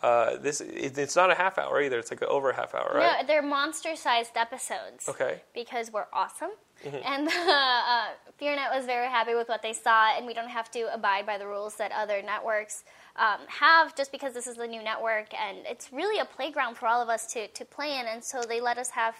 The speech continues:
Speaker 2: they're about twice the size of a normal episode. Um,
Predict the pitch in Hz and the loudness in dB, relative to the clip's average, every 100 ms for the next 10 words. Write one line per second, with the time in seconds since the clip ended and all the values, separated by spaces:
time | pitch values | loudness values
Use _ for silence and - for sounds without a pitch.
0 | - 254 262 233 - 311 349 - 277 - | -6 0 2 0 0 0 0 -2 -10 0
1 | 220 214 214 - 220 226 240 226 - - | 0 0 -4 -8 -8 -6 -6 -6 -6 -6
2 | 240 214 220 - - - - 233 226 202 | -4 -4 -6 -16 -20 -20 -4 2 2 2